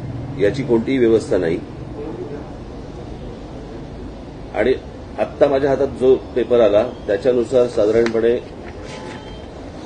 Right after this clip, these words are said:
मुंबई महानगरपालिकेच्या, नाही, मुंबई महानगरपालिकेत, महा-, मुंबई शहरात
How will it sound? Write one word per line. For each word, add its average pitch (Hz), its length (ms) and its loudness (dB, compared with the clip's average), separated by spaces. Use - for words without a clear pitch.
मुंबई 123 380 4
महानगरपालिकेच्या, 110 1120 2
नाही, 95 160 2
मुंबई 117 260 6
महानगरपालिकेत, 113 800 2
महा-, 87 760 -2
मुंबई 98 220 0
शहरात 110 300 8